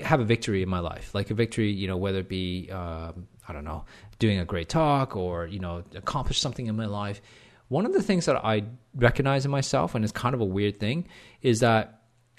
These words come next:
I actually, when, when I get the victory, I sort of, like, bit proud for a bit,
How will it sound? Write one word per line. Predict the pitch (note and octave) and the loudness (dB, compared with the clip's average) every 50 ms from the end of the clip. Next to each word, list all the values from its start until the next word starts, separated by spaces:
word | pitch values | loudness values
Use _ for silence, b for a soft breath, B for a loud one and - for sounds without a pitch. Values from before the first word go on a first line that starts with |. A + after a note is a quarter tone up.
| _ _ _ _ _ _ _ _ _ - | _ _ _ _ _ _ _ _ _ 2
I | B2 C3 D3+ E3+ | 4 4 4 2
actually, | E3 E3 C#3 C3 - - B2+ A#2+ | 0 0 -2 -2 -2 -2 -2 -2
when, | A2 A2+ A#2+ C#3 C3 | 0 0 0 0 -2
when | B2+ C3 C3+ D#3 E3 | 0 0 0 2 2
I | D#3 | 2
get | B2 C#3 C3+ - - | 2 2 2 2 2
the | A2 | 0
victory, | F#2 A2+ A2+ - - E3+ G3 C4+ G#3+ E3 D#3+ - - _ _ _ _ _ | 0 -2 -2 0 0 0 0 0 -2 -4 -6 -10 -14 _ _ _ _ _
I | - A2+ G#2+ G#2+ G#2 | 0 2 2 2 2
sort | G#2 - C3+ A#2 | 2 2 2 2
of, | A2 G2+ | 2 2
like, | A2 G2+ F#2+ - - _ _ _ - - _ _ - - - | 0 0 -2 -2 -6 _ _ _ -20 -20 _ _ -20 -2 4
bit | - D#3 - | 4 4 6
proud | - - A2+ B2 F#3+ A#3 - | 8 6 6 6 6 4 2
for | - - C#3 | 4 4 4
a | B2 | 4
bit, | A#2 C#3+ G3+ C#4+ - - - | 6 8 6 6 6 2 -12